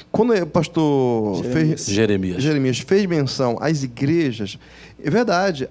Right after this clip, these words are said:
Speaker 1: a, a palavra lá foi ao anjo da igreja. Se você olhar na igreja de Laodiceia, você observou um detalhe ali, que ele falou assim,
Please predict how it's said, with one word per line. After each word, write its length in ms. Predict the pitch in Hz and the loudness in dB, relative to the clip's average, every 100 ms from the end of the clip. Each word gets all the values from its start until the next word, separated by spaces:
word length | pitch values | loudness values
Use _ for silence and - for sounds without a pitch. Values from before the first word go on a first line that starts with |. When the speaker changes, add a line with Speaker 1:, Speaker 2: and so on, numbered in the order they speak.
| - | 0
Speaker 1:
a, 260 | 170 190 | 2 2
a 40 | 185 | 0
palavra 500 | 185 165 170 240 175 | 0 0 0 0 0
lá 120 | 180 | 0
foi 180 | 190 214 | 2 4
ao 180 | 196 180 | 4 4
anjo 240 | 240 196 | 2 0
da 80 | 202 | -2
igreja. 360 | 139 127 117 | 0 0 0
Se 100 | - | -2
você 200 | 254 240 | -2 0
olhar 180 | 220 180 | 0 0
na 80 | 170 | 0
igreja 240 | 151 170 | 0 0
de 80 | 143 | 0
Laodiceia, 760 | 147 147 127 - 165 160 113 92 - - - - - | 0 0 -2 -2 0 0 0 -4 -10 -20 -20 -20 -12
você 120 | - | -2
observou 440 | 285 269 180 156 151 | 0 2 2 2 2
um 40 | |
detalhe 380 | 139 131 147 131 | 0 0 0 0
ali, 220 | 123 170 | 0 -2
que 100 | - | 0
ele 80 | 151 | -2
falou 120 | 156 160 | 0 -2
assim, 220 | - 127 | 0 -4